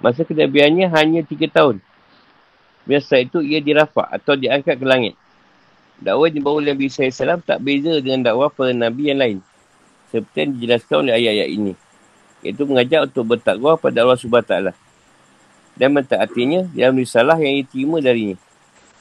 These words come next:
Ia menyatakan kepada tauhid dan pengakuan akan perhambaan hanya pada Allah Subhanahu Wa Taala. Ini adalah jalan yang lurus. Maksudnya, dari jalan yang terdekat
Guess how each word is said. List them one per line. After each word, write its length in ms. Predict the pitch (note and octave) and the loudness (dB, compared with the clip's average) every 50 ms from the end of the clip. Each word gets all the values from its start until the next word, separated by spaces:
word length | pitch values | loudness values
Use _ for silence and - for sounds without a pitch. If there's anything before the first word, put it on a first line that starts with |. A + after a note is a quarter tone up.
| _ - - | _ -8 -4
Ia 100 | B2 C#3+ | -2 0
menyatakan 560 | C#3+ C#3 C3 B2 - C3 B2+ - E3+ F3 E3 | 0 -2 -2 0 -2 -2 0 0 -2 -2 -2
kepada 220 | - - C#3 B2+ B2+ | -4 -6 -6 -6 -2
tauhid 400 | - C3 B2+ C3+ D3+ F3 F3 - - | 0 0 0 2 0 -2 -4 -6 -2
dan 240 | - C3+ C3+ C#3 C3+ - _ | 0 0 2 2 0 -6 _
pengakuan 560 | - C3+ C3+ C3+ C3 - _ D#3+ D3 B2+ G#2 F#2+ _ _ _ _ _ _ _ _ _ _ _ _ _ | -6 -4 -4 -4 -4 -4 _ 0 2 2 0 -4 _ _ _ _ _ _ _ _ _ _ _ _ _
akan 260 | _ - - - D3+ D3+ D3+ | _ -18 -8 -6 -6 -6 -4
perhambaan 720 | - C3 B2 B2 B2 B2+ A#2+ A2+ F2+ A2 B2+ A2 G2+ F#2 - _ _ _ - | 0 4 4 4 4 4 2 2 2 2 0 0 -2 -8 -16 _ _ _ -12
hanya 160 | G2 A2+ B2 B2 - | -8 -6 -6 -6 -6
pada 240 | A2+ G#2+ G2+ G2+ G#2+ | -6 -6 -4 -4 -4
Allah 80 | A2 | -4
Subhanahu 240 | G#2+ - A2 A2 G#2+ | -6 -2 -2 -2 -2
Wa 80 | - - | 0 -2
Taala. 220 | F#2 G2 G2 F#2 - _ _ _ _ _ _ _ _ _ _ _ _ _ _ _ _ _ | -4 -4 -4 -8 -10 _ _ _ _ _ _ _ _ _ _ _ _ _ _ _ _ _
Ini 320 | G#2 A#2+ B2+ B2+ A#2+ A#2 | -8 -4 -4 -2 -2 0
adalah 80 | A2+ A2+ | 0 0
jalan 240 | G#2 A2 A2 G#2+ | 0 0 0 0
yang 160 | G#2+ G#2+ G#2+ G#2 | 0 -2 -4 -4
lurus. 480 | G#2 G#2+ B2 A#2+ - - - - - _ _ _ | -4 -2 -2 -2 -2 -4 -10 -20 -20 _ _ _
Maksudnya, 320 | - - - A2 G#2+ C3 D3 C#3 | -14 -10 -8 -6 -2 -2 -2 0
dari 160 | B2+ B2 A#2 A2+ G#2+ | 0 0 -2 0 2
jalan 320 | A#2 A#2+ B2+ C#3+ C#3+ C3+ C3 | 2 4 4 4 4 4 2
yang 80 | B2 | -2
terdekat 480 | - - A2+ A2+ B2 - - - B2+ | -2 -6 -4 -4 -4 -4 0 0 0